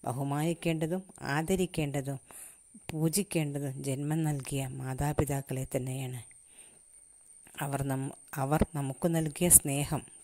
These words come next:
കരുതൽ ലോകത്ത് വേറെ ഒരിടത്തു നിന്നും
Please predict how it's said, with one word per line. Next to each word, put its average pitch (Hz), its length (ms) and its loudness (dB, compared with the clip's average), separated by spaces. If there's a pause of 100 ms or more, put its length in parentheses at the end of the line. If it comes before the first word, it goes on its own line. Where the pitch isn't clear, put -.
(100)
കരുതൽ 139 400 8 (1600)
ലോകത്ത് 156 460 2
വേറെ 156 360 2
ഒരിടത്തു 160 500 6
നിന്നും 143 480 -2